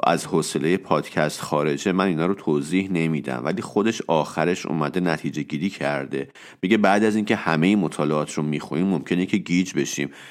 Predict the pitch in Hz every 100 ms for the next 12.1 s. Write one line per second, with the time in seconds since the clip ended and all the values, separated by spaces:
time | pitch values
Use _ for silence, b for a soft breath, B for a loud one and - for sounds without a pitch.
0 | B - 90 92 104 - - 82 76 82
1 | 95 69 78 80 87 95 - 82 78 87
2 | 78 76 73 78 71 73 85 80 69 73
3 | - 69 80 90 80 76 76 69 65 -
4 | B B - 92 95 107 98 104 107 104
5 | 87 82 98 101 101 104 - - - 80
6 | 76 78 85 87 - - 73 - - 90
7 | 82 - 73 73 80 95 104 - 69 -
8 | - 92 - 62 65 - - 62 50 B
9 | B B 95 107 - 117 107 87 82 95
10 | 90 90 85 - 82 85 82 85 87 87
11 | - 87 85 85 85 82 87 87 95 120